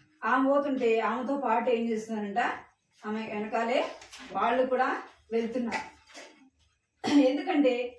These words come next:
ఇవి ఏం చేస్తుందో చూద్దాం అని వాళ్ళు కూడా ఏం చేస్తారంటే ఆమె వెనకాల వెళ్తున్నారు. వెళ్తా అంటే ఆ లోపలికి వెళ్ళిన తర్వాత ఆమె ఏం చేస్తుందంటే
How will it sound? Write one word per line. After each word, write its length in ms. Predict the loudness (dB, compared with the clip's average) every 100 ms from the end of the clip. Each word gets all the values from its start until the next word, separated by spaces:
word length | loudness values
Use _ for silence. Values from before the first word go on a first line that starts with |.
| -8
ఇవి 140 | -4 -2
ఏం 180 | 2 0
చేస్తుందో 680 | 0 -4 -2 0 0 -2 -12 _ _ -6
చూద్దాం 460 | -2 0 -2 -2 -10 -6
అని 400 | -2 -2 -4 -8 _ _ -2
వాళ్ళు 220 | 2 4
కూడా 160 | 4 2
ఏం 100 | 2
చేస్తారంటే 760 | 0 -2 -4 -4 -6 -8 -12 -18 -10
ఆమె 160 | -4 -2
వెనకాల 520 | -2 -2 0 0 0 -6 -14 _ -2
వెళ్తున్నారు. 460 | -2 -2 -8 -12 -18 _ _ _ _ _ -4
వెళ్తా 180 | 0 2
అంటే 400 | 4 2 0 -2
ఆ 220 | 0 2
లోపలికి 440 | 2 0 -2 -6
వెళ్ళిన 240 | -6 -6 -6
తర్వాత 420 | -4 -4 -4 -4 -8 -10 -16 _ -6 0 0 -2 -6
ఆమె 180 | -4 -4
ఏం 100 | -4
చేస్తుందంటే 680 | -4 -6 -10 -10 -10 -14